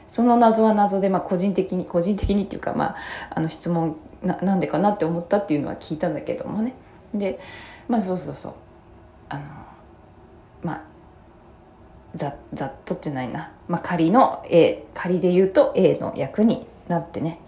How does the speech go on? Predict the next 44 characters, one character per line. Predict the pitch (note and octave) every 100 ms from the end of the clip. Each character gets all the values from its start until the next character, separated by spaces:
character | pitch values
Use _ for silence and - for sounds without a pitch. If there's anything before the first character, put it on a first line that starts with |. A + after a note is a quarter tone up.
| - - - - -
ま | F#3+
あ、 |
で | G3+
も | G#3+
と | C#4+
に | D#4+
か | G#3+
く | -
あ | D#3+
れ | F3+ G3+
な | A3+
ん | G3
だ | D#3
な。 | E3+ F3+ F3+ F#3 - - - - - - - - -
あ | E3
の、 | D#3+
久 | E3 C#4+
し | D4+ D4+
ぶ | C#4+
り | C#4
に | C4 C4+ C4+ B3+
さ、 | - F#3+ - - - - - -
そ | - G#3
う | G#3
い |
う | G#3
こ | - G3
う、 |
人 | F#3 - B3+
と | B3+ B3 A3 - -
会 | A#3
っ | - -
て、 | - - - - - - - - - - - - - - -
ま | - A3+
ず、 | E3+ - -
ま | E3+
あ、 |
読 | D#3 F3
み | G3
稽 | F3+ E3+
古 | -
を | -
し | - -
て。 | -